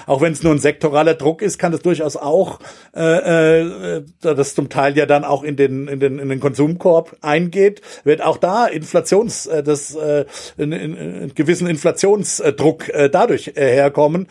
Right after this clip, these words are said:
dass du halt in diesen speziellen Bereichen, wo wir jetzt echt Knappheit haben, äh, wirklich viel mehr Löhne zahlen müsste. Das wäre nämlich, genau, das ist nämlich meine zweite Frage an Christian auch, äh, dass man da nochmal, ich habe ja in, für Amerika geschildert,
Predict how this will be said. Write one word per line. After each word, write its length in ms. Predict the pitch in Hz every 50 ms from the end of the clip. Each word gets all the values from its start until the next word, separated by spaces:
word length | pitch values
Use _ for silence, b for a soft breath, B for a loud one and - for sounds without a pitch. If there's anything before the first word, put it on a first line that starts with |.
| B B B B
dass 160 | - 147 143
du 120 | - 156 131
halt 160 | 147 160 160
in 100 | 170 156
diesen 260 | 139 147 143 147 165
speziellen 480 | - - 156 139 - - 139 147 160 175
Bereichen, 460 | 175 151 120 117 120 139 139 180 143
wo 120 | 139 135
wir 60 | 139 139
jetzt 160 | 135 - -
echt 220 | 160 160 165 - -
Knappheit 440 | 156 180 214 - 202 131 104 104
haben, 240 | 113 117 117 135 143 B B B B B B -
äh, 340 | - 147 151 151 147 139
wirklich 380 | 120 135 131 - - 170 160 -
viel 240 | - 165 165 160 170
mehr 200 | 170 170 151 156
Löhne 260 | 156 160 185 190 170
zahlen 320 | - - 147 113 110 113 113
müsste. 280 | 113 110 - - 107 B B B
Das 160 | - 160 156
wäre 100 | 202 214
nämlich, 220 | 208 196 175 170 - - 175 156
genau, 220 | 165 165 170 180
das 140 | 185 175 143
ist 80 | 180
nämlich 200 | 165 180 180 170
meine 180 | 160 160 160 151
zweite 360 | - - 160 156 165 165 170
Frage 380 | - - 139 131 127 123 143 139
an 120 | 131 127
Christian 360 | 120 - 147 - - 143 139
auch, 240 | 135 131 127 123 - B B B B B B B
äh, 200 | - 139 139 143
dass 160 | 143 151 151 160
man 100 | 165 151
da 100 | 160 175
nochmal, 220 | 185 175 175 175
ich 80 | - -
habe 140 | 185 185 208
ja 60 | 202
in, 160 | 160 170 180 - 139
für 160 | - - 190
Amerika 540 | 165 156 160 170 190 220 214 240 185 208 202 196
geschildert, 600 | 190 170 - - 202 202 190 196 196 190 -